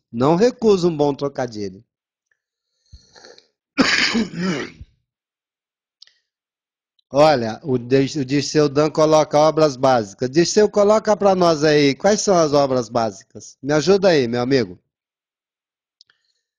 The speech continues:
É, tem muita gente que acha que passando para o lado de lá torna-se totalmente diferente. Mudamos de vibração, mas continuamos a ser o que fomos. Ou continuamos a ser o que somos, né, Cleusa?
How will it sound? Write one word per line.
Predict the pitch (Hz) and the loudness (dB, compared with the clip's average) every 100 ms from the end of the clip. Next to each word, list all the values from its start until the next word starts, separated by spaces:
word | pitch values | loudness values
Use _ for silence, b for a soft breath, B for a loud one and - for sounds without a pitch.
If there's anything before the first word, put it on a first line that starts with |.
| _ _ - | _ _ -2
É, | 135 139 | 0 2
tem | 151 | 2
muita | 165 175 175 156 | 0 2 2 2
gente | 165 - | 0 -2
que | - | 0
acha | 151 156 147 | 0 0 -4
que | - | -6
passando | - 139 - 143 139 | -2 -2 0 -2 -2
para | 135 135 131 | 0 0 2
o | |
lado | 127 127 123 113 | 2 2 0 -6
de | 120 120 | -4 0
lá | 123 143 | 2 2
torna-se | 147 147 147 143 139 135 | 0 0 0 0 -6 -8
totalmente | 117 160 160 147 143 139 | -4 -4 0 0 0 -2
diferente. | - - 135 120 104 - - _ _ _ _ _ _ _ _ _ _ _ _ 131 | -6 -2 0 0 -2 -8 -20 _ _ _ _ _ _ _ _ _ _ _ _ -4
Mudamos | 135 160 180 185 | 2 4 4 2
de | 175 | 2
vibração, | 175 170 165 160 - 123 104 | 2 2 2 0 0 -2 -2
mas | 113 117 | -4 -6
continuamos | - 131 123 131 123 131 156 139 | -6 -8 -6 -4 0 0 0 0
a | 135 | -2
ser | 123 - 151 170 180 _ | -2 -4 0 0 -2 _
o | - | -12
que | 127 - 156 | -10 -8 -8
fomos. | - 156 151 123 101 95 - - | -2 2 2 0 -8 -12 -16 -8
Ou | 135 | -6
continuamos | 135 175 170 190 190 196 190 | -2 -2 -2 0 2 2 2
a | 180 | 0
ser | 160 - 190 190 | 0 0 2 2
o | |
que | 180 190 | -2 -10
somos, | - 170 170 151 135 | -4 -2 0 -2 -4
né, | 160 | -4
Cleusa? | - 139 113 87 92 | -2 -2 -2 -4 -18